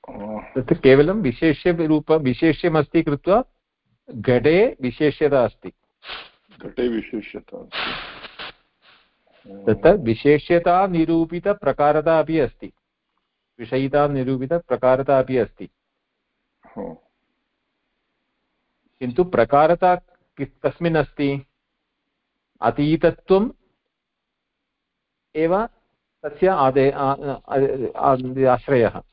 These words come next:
Speaker 1: हो।
Speaker 2: यदि
Speaker 1: तत्र
Speaker 2: कृत्वा अतीतत्व आश्रय प्रकारता,
Speaker 1: प्रकारता।
Speaker 2: तेन निरूपित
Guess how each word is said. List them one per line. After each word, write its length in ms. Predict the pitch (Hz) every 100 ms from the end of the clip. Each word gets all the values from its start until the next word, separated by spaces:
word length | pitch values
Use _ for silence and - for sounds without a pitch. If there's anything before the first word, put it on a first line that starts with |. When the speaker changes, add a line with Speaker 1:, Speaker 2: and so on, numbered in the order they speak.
| _ _ _ _ _ _ _ _ _ _ _ _ -
Speaker 1:
हो। 300 | 95 - - _ _ _ _ _ _ _ _ _ _ _ _ _ _ -
Speaker 2:
यदि 240 | 135 139
Speaker 1:
तत्र 140 | 143 151
Speaker 2:
कृत्वा 220 | 151 214
अतीतत्व 760 | 135 123 147 160 180 180 -
आश्रय 680 | 233 147 135 156 147 147 214 - _ _
प्रकारता, 840 | - 127 120 123 113 107 110 143 214 _ _ _ _ -
Speaker 1:
प्रकारता। 720 | 95 - 87 78 - _ _
Speaker 2:
तेन 400 | - 156 175 190
निरूपित 760 | 175 151 156 147 151 185 254